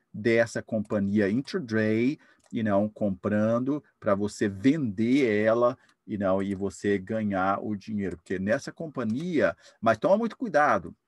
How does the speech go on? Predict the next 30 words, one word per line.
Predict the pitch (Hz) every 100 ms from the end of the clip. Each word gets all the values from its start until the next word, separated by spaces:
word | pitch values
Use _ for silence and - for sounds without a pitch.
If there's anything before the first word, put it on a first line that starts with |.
| _
porque | _ 113
se, | -
como | - 185
ela | 208
subiu | - - 131 95 143 220 214 104 _ _
isso | - 113 -
aqui, | 95 - 180 233
não | 123
quer | 107 127
dizer | 135 135 147
que | -
ela | 156 156
vai | 170
cair, | - 214 175 139 120
você | -
entendeu? | 87 90 92 101 - _ -
Às | 87
vezes | 95 95
ela | 113 107
pode | - 104 120 139 - _
começar | - 117 107 - - 107
a |
dar | 113 110
um | 113
puxão | 117 - 113
de | 101
baixo, | 87 95 107 113 - - _ _
começar, | - 104 - 117
às | 110 104
vezes, | 110 107